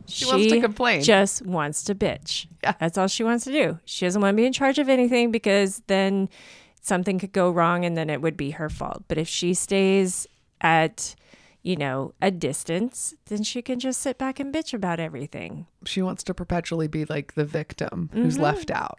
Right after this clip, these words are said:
Speaker 2: Yes.
Speaker 1: Okay. All right. Ooh, okay.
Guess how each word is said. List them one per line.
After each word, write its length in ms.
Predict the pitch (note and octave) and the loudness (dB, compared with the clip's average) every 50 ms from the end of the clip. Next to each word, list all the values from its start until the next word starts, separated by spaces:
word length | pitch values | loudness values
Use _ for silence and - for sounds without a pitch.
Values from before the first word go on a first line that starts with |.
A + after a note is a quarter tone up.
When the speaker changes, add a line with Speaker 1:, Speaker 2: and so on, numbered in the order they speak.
| _ _ | _ _
Speaker 2:
Yes. 220 | - G3 F#3+ - - | -2 -2 0 0 2
Speaker 1:
Okay. 260 | - G#3+ F3 E3+ G3 - - C4 | 4 4 4 4 2 0 -4 -4
All 60 | C4 | 2
right. 280 | A#3+ F#3+ E3 D#3+ F#3 - _ - - - - - - - - - - - _ _ - - | 4 4 4 4 2 -4 _ -20 -20 -20 -20 -20 -20 -20 -20 -20 -20 -20 _ _ 0 4
Ooh, 240 | G3 A3+ A3+ F#3+ D#3 C#3+ - - - - | 6 8 10 8 8 6 0 -8 -6 -2
okay. 340 | - F3+ - E3 D3+ C#3+ - | -2 -2 0 0 0 0 0